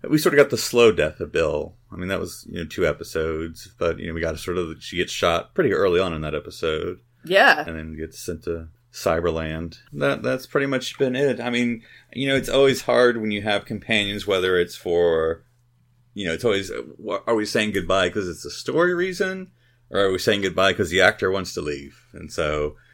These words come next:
Speaker 1: h-, then how do you craft that story?
Speaker 2: Yes, yeah. Yeah, I don't know. Th-, I think the ultimate takeaway is it's a dangerous job
Speaker 1: Mm-hmm.
Speaker 2: being a companion.
Speaker 1: 'Cause, I mean,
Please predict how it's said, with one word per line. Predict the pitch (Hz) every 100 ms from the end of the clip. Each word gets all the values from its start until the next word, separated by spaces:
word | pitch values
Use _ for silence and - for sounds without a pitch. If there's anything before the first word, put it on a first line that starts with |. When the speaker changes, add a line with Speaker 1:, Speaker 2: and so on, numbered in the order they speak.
| - -
Speaker 1:
h-, | - - 113
then | 107
how | 95 90
do | 87
you |
craft | 76 - 87 78
that | 82 73
story? | - 95 78 71 76 90 -
Speaker 2:
Yes, | 240 - - - -
yeah. | 160 190 160 123 175 - -
Yeah, | 330 208 147 180 -
I | 254
don't | 269
know. | 269 208
Th-, | 214 240
I |
think | 254 294 294
the | 247
ultimate | 262 262 269 233 226
takeaway | - 240 226 214 190 175 170 170
is | 180 180 185 180 - - - - -
it's | 392 -
a | 185
dangerous | 160 202 214 220 214 202 202 - -
job | - 170 170 156 151 - 151 175 - - -
Speaker 1:
Mm-hmm. | 87 80 - _ _ _
Speaker 2:
being | 185 175 165 156
a |
companion. | - 175 160 180 151 147 135 143 160 175 _ _ _ _ _
Speaker 1:
'Cause, | 147
I | 139
mean, | 143 147 143 -